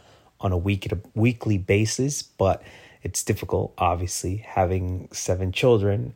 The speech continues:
I put priority in my life, right? So it's God, wife, children, work, then podcast. So,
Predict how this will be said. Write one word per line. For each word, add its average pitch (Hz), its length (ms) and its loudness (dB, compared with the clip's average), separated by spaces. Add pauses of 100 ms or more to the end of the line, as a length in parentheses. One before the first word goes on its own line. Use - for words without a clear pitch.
I - 80 -2
put - 240 -4
priority 90 640 2 (880)
in 107 100 2
my 95 160 2
life, 92 480 4 (140)
right? 98 280 -6
So - 120 -8
it's - 160 -14
God, 104 520 4 (600)
wife, 113 580 0 (340)
children, 127 600 2 (340)
work, 107 380 4 (560)
then 87 160 2
podcast. - 640 -2 (720)
So, 123 400 6